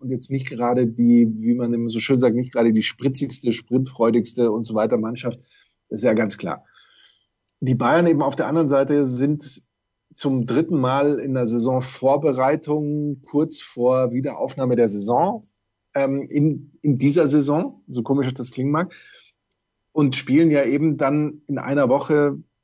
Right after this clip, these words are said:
also Z-, Zeitpunkt dieses Testspiels in einer Woche, dieses Champions League Rückspiel gegen,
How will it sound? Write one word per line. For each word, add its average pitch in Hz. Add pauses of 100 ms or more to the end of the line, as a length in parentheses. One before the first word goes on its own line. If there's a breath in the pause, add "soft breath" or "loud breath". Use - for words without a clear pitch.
(180)
also 117
Z-, -
Zeitpunkt 131
dieses 120
Testspiels 139
in 127
einer 123
Woche, 127 (240)
dieses 120
Champions 131
League 120
Rückspiel 123
gegen, 113